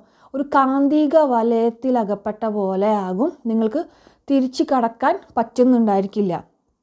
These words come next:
So ഇതിൽ നിന്ന് നിങ്ങൾക്ക് ഒരുപാട് പെയിൻഫുൾ ആയിട്ടുള്ളൊരു സിറ്റുവേഷൻസ് ഉണ്ടായിക്കൊണ്ടിരിക്കുന്നുണ്ട്. So അതേ അളവിൽ തന്നെ ഈ ഒരു വ്യക്തി, നിങ്ങളുടെ വ്യക്തി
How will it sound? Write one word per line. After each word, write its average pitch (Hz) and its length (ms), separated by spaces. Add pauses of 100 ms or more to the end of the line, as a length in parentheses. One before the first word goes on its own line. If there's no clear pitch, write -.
(560)
So 262 180 (400)
ഇതിൽ 294 260
നിന്ന് 330 260
നിങ്ങൾക്ക് 269 320
ഒരുപാട് 233 380
പെയിൻഫുൾ 247 600
ആയിട്ടുള്ളൊരു 220 440
സിറ്റുവേഷൻസ് 220 920 (120)
ഉണ്ടായിക്കൊണ്ടിരിക്കുന്നുണ്ട്. 196 1200 (720)
So 277 180
അതേ 233 380
അളവിൽ 285 480
തന്നെ 220 600 (280)
ഈ 233 200
ഒരു 330 160
വ്യക്തി, 233 560 (420)
നിങ്ങളുടെ 202 300
വ്യക്തി 214 460